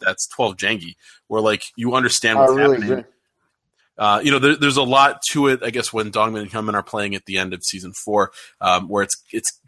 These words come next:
Speaker 1: kinda hard to follow because you don't have Bandit Chung, like, explaining to you all the different ways that, like, you know, that,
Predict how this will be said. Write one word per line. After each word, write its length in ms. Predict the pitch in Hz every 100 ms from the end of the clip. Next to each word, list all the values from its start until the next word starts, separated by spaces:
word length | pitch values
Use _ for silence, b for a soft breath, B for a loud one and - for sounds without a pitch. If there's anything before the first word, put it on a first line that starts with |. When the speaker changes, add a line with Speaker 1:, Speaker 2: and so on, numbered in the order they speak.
| _
Speaker 1:
kinda 300 | - - 139
hard 160 | 131 131
to 60 | 117
follow 340 | - 120 117
because 380 | 110 101 104 95 B B _
you 160 | 113
don't 140 | 117 117
have 180 | 107
Bandit 300 | 95 98 101
Chung, 320 | - 107 98 92
like, 160 | 92
explaining 540 | 90 - - 95 95 98
to 100 | 101
you 140 | 95
all 120 | 92
the 80 | 92
different 380 | 95 95 98 80
ways 320 | 95 90 90
that, 200 | - 85
like, 180 | 92 92 _ -
you 100 | 98
know, 120 | 87
that, 180 | 87 85